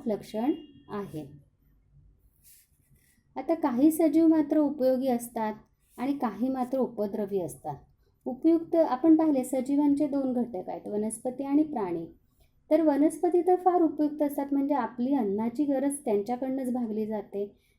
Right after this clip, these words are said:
त्याचबरोबर बऱ्याच वनस्पती औषधी असतात, जसं अडुळसा, कडुलिंब, तुळस, ह्या, हे औषधी वनस्पती असतात. आणि बटाटा, सफरचंद, केळी यांचा आपण अन्नासाठी उपयोग करू शकतो,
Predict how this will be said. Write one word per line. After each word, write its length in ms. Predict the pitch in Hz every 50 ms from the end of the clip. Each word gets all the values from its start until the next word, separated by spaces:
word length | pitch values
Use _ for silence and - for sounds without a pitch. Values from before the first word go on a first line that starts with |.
| _ -
त्याचबरोबर 520 | 233 240 240 240 240 254 254 254 254 262 247
बऱ्याच 400 | 220 214 202 202 214 220 214 247
वनस्पती 500 | 247 247 247 240 - - 247 247 262 247
औषधी 440 | 226 208 202 - 233 226 220 233 233
असतात, 360 | 220 220 - - 214 208 202
जसं 260 | 214 220 214 - 233
अडुळसा, 720 | - - 214 202 202 214 214 202 - - 220 208 202 202
कडुलिंब, 640 | 196 - 208 196 196 202 196 196 208 202 196 190 202
तुळस, 640 | 202 202 202 - 220 214 196 185 185 185 175 - - _ _ _ _ _ _ _ _ _ _ _ _ -
ह्या, 220 | 269 269 277 285 285 294 294 - - - -
हे 180 | 220 220 262 262
औषधी 420 | 254 233 220 - 247 240 233 247
वनस्पती 540 | 240 233 226 214 220 - - 214 202 - 202
असतात. 380 | 190 180 - - - 180 180 180 - _ _ _ _ _ _ _ _
आणि 240 | - 208 214 214 220
बटाटा, 640 | 208 226 220 220 - 220 208 202 202 190 185 185 185
सफरचंद, 840 | 185 - - 247 240 - - 226 214 214 - - 214 208 202 196 202 202
केळी 800 | - - - 254 247 233 220 214 202 202 202 202 208 208 - _ _ _ _ _ _ _ _ _ _ _ _ _ -
यांचा 280 | 269 262 262 254 320 311
आपण 220 | 311 320 349 320
अन्नासाठी 540 | 269 226 226 240 254 269 - 285 262 262 269
उपयोग 300 | 247 247 - 226 214 208
करू 240 | - 214 196 196 190
शकतो, 600 | - - 180 165 - _ - 175 165 151 135 -